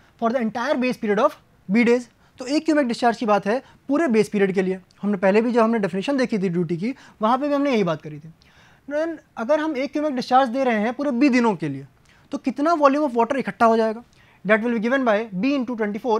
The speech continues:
into sixty into sixty। हमने इसको बस कन्वर्ट कर दिया है। So it is eighty six four hundred into B meter cube। इतना volume of water is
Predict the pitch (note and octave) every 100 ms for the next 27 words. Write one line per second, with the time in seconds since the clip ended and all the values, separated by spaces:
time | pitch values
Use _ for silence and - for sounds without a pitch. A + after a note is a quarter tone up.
0 | A#3 G#3 G3 - A#3 A#3 - - C#4 A#3+
1 | A#3+ A3+ B3+ A#3 - G3 - G3+ C4 C4
2 | G3+ F3+ E3 - _ _ _ _ - A#3
3 | A#3 C4 G#3+ C4 D4+ C#4+ - A#3 F#3+ A3+
4 | A3 A#3 G3+ A3+ A3+ D4 _ _ _ _
5 | _ _ G#3 G#3+ G3+ D3+ D3 _ _ -
6 | - D4 E4 C4+ B3 B3 A3 F#3+ A#3 B3
7 | C4